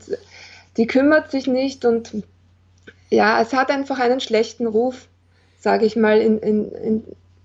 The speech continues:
dieser, äh, Gruppe von Müttern.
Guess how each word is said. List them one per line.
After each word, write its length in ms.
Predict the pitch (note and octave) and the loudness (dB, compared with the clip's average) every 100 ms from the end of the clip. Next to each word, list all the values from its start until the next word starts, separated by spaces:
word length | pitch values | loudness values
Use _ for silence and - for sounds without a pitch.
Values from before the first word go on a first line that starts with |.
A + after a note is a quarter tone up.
| _ _ _ _ _ _ _ _ - | _ _ _ _ _ _ _ _ 2
dieser, 840 | A#3+ A#3+ A#3 G#3+ G#3 G#3+ G#3 G#3+ | 2 4 4 4 4 2 0 -2
äh, 40 | G#3+ | -2
Gruppe 360 | A3 G#3+ A3 | -2 -2 -2
von 260 | - G#3 A3 | 0 2 2
Müttern. 460 | G#3 - F#3 A3+ | 0 -2 -4 -4